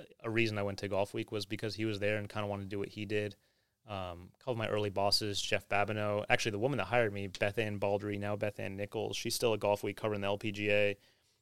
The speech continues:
I mean, she hired me. She was a huge influence on my life, um, in a lot of ways, spiritually as well. Um,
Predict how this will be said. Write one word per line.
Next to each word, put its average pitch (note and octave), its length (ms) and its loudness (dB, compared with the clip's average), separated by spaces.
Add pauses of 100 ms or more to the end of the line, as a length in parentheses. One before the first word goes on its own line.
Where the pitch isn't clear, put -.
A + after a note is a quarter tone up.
(260)
I - 20 -10
mean, G2+ 120 -4
she C3 180 2
hired A2+ 320 6
me. G2+ 160 -2
She A2+ 160 -4
was A2+ 80 0
a G#2 60 -2
huge A2+ 240 -2
influence G#2 320 -6
on G#2 60 -4
my G2 80 -2
life, G2 400 -2 (180)
um, F#2+ 240 -6
in G#2 80 -6
a G#2 60 0
lot G2 200 4
of G2 60 -4
ways, F#2+ 160 0
spiritually G2+ 480 0
as F2 100 -4
well. F#2+ 400 -2 (340)
Um, F#2+ 360 -14